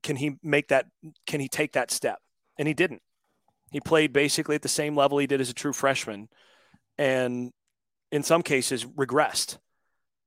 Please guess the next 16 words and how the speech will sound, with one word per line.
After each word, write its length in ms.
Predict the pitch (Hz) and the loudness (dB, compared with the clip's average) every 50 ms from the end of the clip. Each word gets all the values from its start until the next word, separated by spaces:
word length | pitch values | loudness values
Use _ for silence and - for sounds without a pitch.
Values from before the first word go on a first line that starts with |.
| _ _ _ - | _ _ _ -6
You 80 | - | 0
know, 80 | 113 120 | 2 6
as 160 | 127 139 131 | 6 6 6
a 60 | 135 | 4
run 200 | 127 123 139 160 | 2 2 2 4
defender, 340 | 165 147 - - 131 123 123 | 4 2 0 0 0 2 2
I 60 | 123 | 2
think 160 | 120 - 127 127 | 0 0 -4 -4
he 60 | 135 | -2
was 120 | 123 110 | -4 -2
worse 300 | 123 123 135 139 131 - | -2 -2 0 0 0 0
last 380 | 131 120 127 139 135 - - - | 0 0 0 0 0 -2 -2 -2
year 120 | 120 113 | -2 -2
than 120 | 113 117 113 | 0 -2 -2
he 40 | |
was 520 | 113 113 117 113 113 110 - - - - | 0 0 0 0 0 0 0 -2 -2 -4